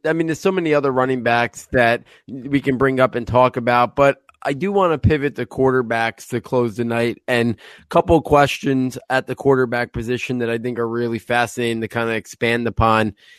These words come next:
And, and I'll start with two of the, two of the high reputation guys in terms of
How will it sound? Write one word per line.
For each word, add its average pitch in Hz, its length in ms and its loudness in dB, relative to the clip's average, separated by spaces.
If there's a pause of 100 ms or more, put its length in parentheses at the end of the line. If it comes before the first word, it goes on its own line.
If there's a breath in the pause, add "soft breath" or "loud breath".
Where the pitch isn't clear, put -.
(220 soft breath)
And, 165 180 4
and 170 140 2
I'll 165 80 4
start 202 340 6
with 180 220 6 (280)
two 190 360 2
of 175 60 2
the, 147 540 4
two 175 220 0
of 170 60 4
the 143 280 2
high 147 720 0
reputation 131 840 -4
guys 120 460 -2
in 113 100 -10
terms 120 380 -4
of 117 300 2